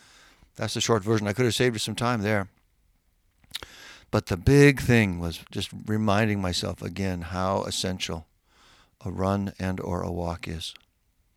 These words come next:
My legs are killing me today. I mean, that's the downside of this is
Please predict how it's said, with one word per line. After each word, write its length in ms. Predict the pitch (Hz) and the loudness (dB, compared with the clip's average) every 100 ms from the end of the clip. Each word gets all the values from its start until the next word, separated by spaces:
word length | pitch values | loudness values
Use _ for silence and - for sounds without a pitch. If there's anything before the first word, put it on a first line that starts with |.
| _ - - | _ -20 -2
My 120 | 117 | 4
legs 280 | 120 131 120 | 6 6 4
are 60 | 104 | 0
killing 580 | - - 110 151 147 143 | -4 -10 -2 0 0 -2
me 160 | 143 | -4
today. 440 | 143 135 131 143 139 | -6 -4 0 2 2
I 60 | |
mean, 120 | 120 | 0
that's 160 | 120 110 | 0 -2
the 100 | 117 | -2
downside 600 | 110 127 180 107 92 95 | 0 0 0 0 0 -2
of 100 | 95 | -4
this 260 | 101 - 110 | -4 -4 -4
is 220 | 95 | -6